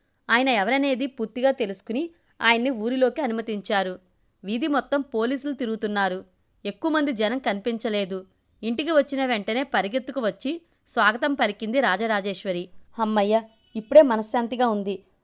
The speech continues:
అంటూ శ్వాస వదులుతూ నడుస్తూ చెప్పిన ఆమె వెనక్కి తిరిగి మంగమ్మను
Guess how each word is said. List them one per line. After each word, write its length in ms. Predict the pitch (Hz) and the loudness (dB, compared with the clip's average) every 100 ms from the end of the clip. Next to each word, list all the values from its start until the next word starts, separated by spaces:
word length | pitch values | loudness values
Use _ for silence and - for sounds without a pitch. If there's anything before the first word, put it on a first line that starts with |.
| - | -4
అంటూ 260 | 202 208 | -2 2
శ్వాస 360 | 294 - 196 202 | 2 4 2 2
వదులుతూ 560 | 247 220 214 - 262 339 _ _ 208 | -2 -2 -4 -2 -4 -6 _ _ 0
నడుస్తూ 400 | 208 220 - 302 | 0 0 -2 0
చెప్పిన 360 | 269 240 226 | 0 -4 -2
ఆమె 360 | 214 190 196 294 _ _ | 0 0 -2 -4 _ _
వెనక్కి 320 | 196 214 233 302 | 0 0 0 -4
తిరిగి 280 | 262 226 | -4 -2
మంగమ్మను 500 | 269 208 202 233 254 | 0 0 0 0 0